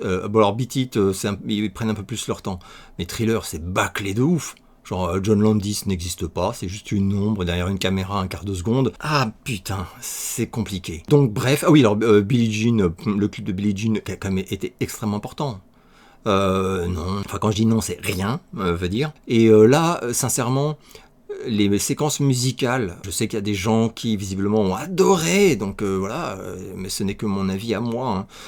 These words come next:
Mais moi, ça a été l'inverse. C'est-à-dire qu'à chaque fois, ça m'a sorti du film. C'est, euh, vraiment là un sosie, enfin un sosie, euh,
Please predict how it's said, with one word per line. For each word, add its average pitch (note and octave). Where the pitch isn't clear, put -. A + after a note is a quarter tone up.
Mais G#2+
moi, C3
ça B2
a -
été G#2+
l'inverse. F#2+
C'est-à-dire F2+
qu'à -
chaque -
fois, B2+
ça -
m'a G2+
sorti -
du F#2
film. F#2
C'est, -
euh, G#2+
vraiment A2+
là A2+
un G#2
sosie, A#2
enfin -
un D#2+
sosie, F#2
euh, F2